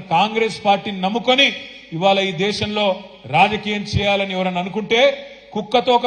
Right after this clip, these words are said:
పట్టుకొని గోదావరి ఇదినట్టే అనే మాట కూడా ఈ సందర్భంగా నేను మీకు విజ్ఞప్తి చేస్తా ఉన్నా.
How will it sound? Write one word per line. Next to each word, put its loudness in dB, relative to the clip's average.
పట్టుకొని -4
గోదావరి 2
ఇదినట్టే -6
అనే -4
మాట 0
కూడా 4
ఈ 2
సందర్భంగా 2
నేను -4
మీకు -6
విజ్ఞప్తి -6
చేస్తా 0
ఉన్నా. -6